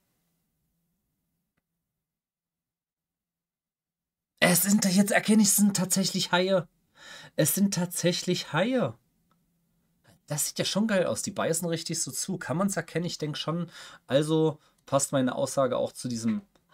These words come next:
Hammerhai so ein bisschen. Okay, wenn man jetzt so ein bisschen, kann ich nicht größer machen, schade. Doch, passt. Passt zu dem so ein bisschen. Und hier ist der Finisher. Der ist extrem schnell, Alter. Du weißt gar nicht, wo du hingucken sollst.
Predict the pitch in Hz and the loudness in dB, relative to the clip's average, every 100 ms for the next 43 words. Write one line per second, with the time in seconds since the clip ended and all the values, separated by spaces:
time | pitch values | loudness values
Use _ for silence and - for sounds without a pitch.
0 | - 131 160 139 160 165 165 _ _ - | -8 -4 -4 -2 -2 -4 -6 _ _ -8
1 | 143 147 147 165 180 - 139 147 135 127 | -6 -4 -8 -10 -12 -12 -8 -8 -6 -6
2 | 127 - - 123 131 - 139 139 - _ | -6 -8 -10 -10 -10 -10 -10 -10 -16 _
3 | _ _ _ _ _ _ _ _ - - | _ _ _ _ _ _ _ _ -20 -20
4 | - - - - 104 101 - 104 110 113 | -20 -20 -18 -10 -10 -10 -14 -10 -6 -6
5 | 98 98 - 107 113 117 _ - - - | -8 -10 -10 -8 -8 -10 _ -20 -16 -10
6 | 147 - 143 143 - - _ _ _ _ | -10 -6 -6 -4 -8 -20 _ _ _ _
7 | _ _ - 170 180 185 147 160 185 175 | _ _ -2 -2 -2 -4 0 0 0 -4
8 | - _ _ _ - 147 143 151 - 160 | -8 _ _ _ -4 -2 -2 -2 0 0
9 | 165 160 _ _ _ _ _ _ _ _ | 0 -6 _ _ _ _ _ _ _ _
10 | 170 180 175 170 143 - 196 196 - 147 | 2 2 2 0 -2 0 0 0 0 0
11 | 226 - _ _ _ _ _ _ _ _ | 0 -4 _ _ _ _ _ _ _ _
12 | _ _ _ _ _ _ _ _ _ - | _ _ _ _ _ _ _ _ _ -6
13 | 107 101 110 - - - 139 180 160 - | -4 -4 -8 -8 -8 -4 -2 0 0 -2
14 | 156 170 202 196 - 92 90 95 98 110 | 0 2 2 2 -2 -6 -8 -8 -6 -4
15 | 127 - 143 127 113 196 208 214 185 110 | -4 -2 -2 -2 -2 0 -2 -2 -2 -2
16 | 98 - - | -4 -8 -14